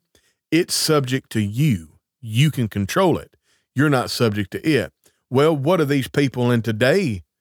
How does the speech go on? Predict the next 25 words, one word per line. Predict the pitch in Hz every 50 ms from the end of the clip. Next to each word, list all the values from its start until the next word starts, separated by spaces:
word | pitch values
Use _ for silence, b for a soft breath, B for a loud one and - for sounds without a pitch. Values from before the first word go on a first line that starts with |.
| _ _ _ -
in | 143 123
today's | 123 110 117 131 147 180 160 -
time? | - - 139 156 202 220 180 104 92 90 95 110
They, | 120 120 147 185 190 160 127 _ _ _ -
well, | 104 107 117 110 107 104 95 - _ _ _ _ _ _ _ _ _ _ _ -
you, | - 117 113 131
you | 147 151 131 147 160
can't | - - 180 160 120
expect | 104 - - - 131 123 - -
me | 131 131 135 135
to | 123 117
control | 104 - 113 107 101 - - 135 139 139 131
when | 127 127 123
the | 120 110
Holy | 117 139 147 139 127 123
Ghost | 117 135 170 202 170 - - -
takes | 127 131 147 143 -
me. | 185 190 190 - _ _ _ _ _ _ _ _ _ _ _ _ _ _ _ _ _ _ _ _ _ _ _ _ _ _ _ _ - 117 - _ -
Well, | 113 117
that's | 123 151 165 -
not | 220 220
what | 185 160 -
the | 139
Bible | 120 131 147 196 254 240 156 117
says. | 104 - - 110 101 98 101 156 190 202 -